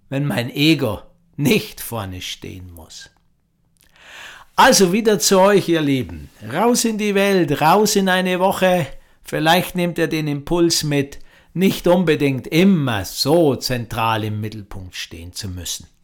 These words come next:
Das kann richtig entspannen. Machen wir doch mal den Check, wie geht's dir heute am Anfang der Woche, den dreihundertsechzig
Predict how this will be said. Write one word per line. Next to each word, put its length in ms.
Das 240
kann 220
richtig 420
entspannen. 680
Machen 300
wir 80
doch 160
mal 220
den 160
Check, 320
wie 100
geht's 300
dir 160
heute 260
am 140
Anfang 480
der 180
Woche, 320
den 220
dreihundertsechzig 1300